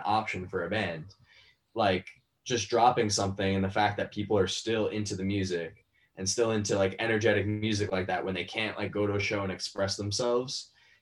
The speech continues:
is super cool to see. Um, and I think, like, other bands that already have come out during, you know, the pandemic, like, earlier in the pandemic, um, have, like, proven that, you know, you can kinda do whatever you want in a way. Like,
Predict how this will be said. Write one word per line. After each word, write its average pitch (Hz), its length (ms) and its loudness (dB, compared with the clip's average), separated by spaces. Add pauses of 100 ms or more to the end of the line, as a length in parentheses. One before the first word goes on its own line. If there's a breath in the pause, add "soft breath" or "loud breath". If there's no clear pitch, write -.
(120)
is 107 220 0
super 110 280 -2
cool 110 200 -2
to 98 80 0
see. 110 440 0 (420)
Um, 104 240 2
and 104 80 4
I 104 60 2
think, 113 340 0
like, 101 220 2 (640)
other 131 280 4
bands 104 680 2
that 101 180 0
already 104 540 4
have 101 180 -2
come 98 180 -2
out 92 240 2
during, 90 360 -4 (160)
you 113 80 -4
know, 95 140 0
the 87 60 -6
pandemic, 92 560 -2
like, 87 200 -6
earlier 95 400 2
in 90 80 -4
the 85 80 -8
pandemic, 85 580 -6 (500)
um, 87 560 0 (720)
have, 117 240 2
like, 95 220 0
proven 110 460 0
that, 92 440 0 (600)
you 123 140 -4
know, 104 160 4
you 95 200 2
can 104 140 -4
kinda 101 240 0
do 101 260 0
whatever 95 300 4
you 87 160 0
want 82 260 -2
in 82 80 -10
a 80 60 -8
way. 73 240 -10 (120)
Like, 90 240 -6